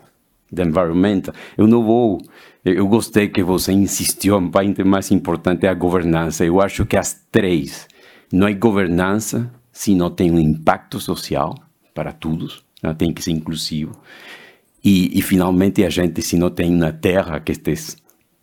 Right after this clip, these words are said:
saudável, não vamos fazer business. Então, e eu, eu falo assim, business, porque a gente está aqui for business.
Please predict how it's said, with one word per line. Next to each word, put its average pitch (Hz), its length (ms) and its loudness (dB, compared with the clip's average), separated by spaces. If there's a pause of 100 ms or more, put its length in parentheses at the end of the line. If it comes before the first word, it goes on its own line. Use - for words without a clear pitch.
(120)
saudável, 85 640 -2 (340)
não 104 220 2
vamos 98 320 2
fazer 110 220 0
business. 80 520 -4 (800)
Então, 90 600 -2 (260)
e 104 120 4
eu, 101 200 0
eu 98 220 2
falo 117 320 2
assim, 95 280 -4
business, 80 920 -2 (180)
porque - 200 -6
a - 20 -2
gente 117 280 2
está 120 160 -4
aqui 120 260 -4
for 117 180 0
business. - 640 -6